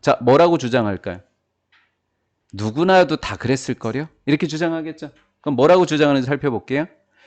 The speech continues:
그들은 오직, 오직 우리 모두가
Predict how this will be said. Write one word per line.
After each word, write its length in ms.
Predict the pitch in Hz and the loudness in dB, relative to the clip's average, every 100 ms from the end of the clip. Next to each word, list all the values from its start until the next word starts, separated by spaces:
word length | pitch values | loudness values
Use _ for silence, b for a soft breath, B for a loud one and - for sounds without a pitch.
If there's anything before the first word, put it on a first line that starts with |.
| _ - | _ 0
그들은 680 | 208 220 226 226 123 - _ _ | 2 6 6 6 2 -2 _ _
오직, 560 | 139 160 165 139 - _ _ _ _ _ | 4 4 4 0 -2 _ _ _ _ _
오직 580 | 143 131 127 143 - _ _ _ _ _ _ _ _ _ | 2 4 2 0 -2 _ _ _ _ _ _ _ _ _
우리 240 | 160 185 247 | 2 4 6
모두가 640 | 165 330 208 143 90 80 | 6 6 6 4 4 0